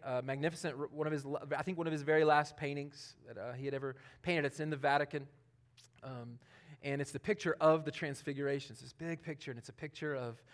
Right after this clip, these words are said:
kind of this picture of the mountaintop, but then also the story we're gonna look at here in just a second in the valley below of what's happening. It's a really, really beautiful, uh, painting that kind of just gives us a picture of this story.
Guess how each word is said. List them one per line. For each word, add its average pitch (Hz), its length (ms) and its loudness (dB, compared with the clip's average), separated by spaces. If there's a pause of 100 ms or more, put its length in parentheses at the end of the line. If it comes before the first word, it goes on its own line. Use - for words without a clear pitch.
(120)
kind 170 100 -2
of 160 40 0
this 151 140 -2
picture 185 340 -2
of 135 200 -2
the 131 80 -4
mountaintop, 175 800 0 (440)
but - 120 -8
then 151 100 0
also 151 320 2
the 143 80 -2
story 160 380 2
we're 151 80 0
gonna 143 160 -2
look 147 160 0
at 135 160 0
here 143 100 -2
in 135 80 -4
just - 140 -18
a 127 40 -10
second 139 360 -4
in 123 80 -10
the 117 40 -8
valley 139 380 6
below 127 380 -2
of 113 80 -8
what's 117 180 -12
happening. 123 380 -10
It's - 100 -16
a 127 40 -10
really, 156 260 0 (360)
really 151 240 2
beautiful, 139 600 -2 (180)
uh, 120 280 -6
painting 175 440 0
that 131 140 -6
kind 147 120 -2
of 139 120 -2
just 139 200 -6
gives 147 160 -2
us 143 120 -10
a 143 40 -10
picture - 540 -8
of 127 220 -8
this 120 380 -8 (360)
story. 135 480 -2